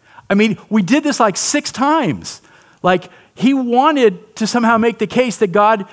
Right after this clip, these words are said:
you know, had to do, the, I don't know, come down with an angel with a voice and all that. I kept saying, "No, right now, put him to the test.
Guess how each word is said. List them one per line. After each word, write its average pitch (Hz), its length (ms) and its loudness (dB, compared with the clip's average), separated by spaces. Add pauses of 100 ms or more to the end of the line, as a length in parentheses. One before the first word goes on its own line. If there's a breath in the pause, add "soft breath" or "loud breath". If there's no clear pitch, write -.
(140)
you 208 100 -2
know, 185 120 4
had 202 180 2
to 196 80 -2
do, 214 180 0
the, 190 120 -6
I 185 100 4
don't 156 140 -2
know, - 20 -4
come 180 240 -4
down 185 220 2
with 160 180 -4
an 139 140 -10
angel 190 340 0
with 180 100 0
a 139 60 -2
voice 165 320 -2
and 190 100 0
all 190 140 2
that. 190 140 0
I 180 40 -4
kept 214 200 -6
saying, 233 180 -2
"No, 269 220 0
right 214 240 0
now, 262 260 0 (220 loud breath)
put 254 200 2
him 294 60 -2
to 269 60 -2
the 269 100 -4
test. 180 480 -2